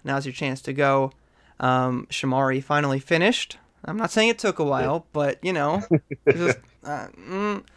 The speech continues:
Speaker 1: but he did finish, and I'm super excited 'cause we have not had the chance to talk about this. You finished this,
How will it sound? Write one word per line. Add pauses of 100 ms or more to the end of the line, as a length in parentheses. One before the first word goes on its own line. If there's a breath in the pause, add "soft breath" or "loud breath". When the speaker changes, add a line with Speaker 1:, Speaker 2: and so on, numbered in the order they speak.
(340 soft breath)
Speaker 1:
but
he
did
finish,
and
I'm
super
excited
'cause
we
have
not
had
the
chance
to
talk
about
this.
You
finished
this,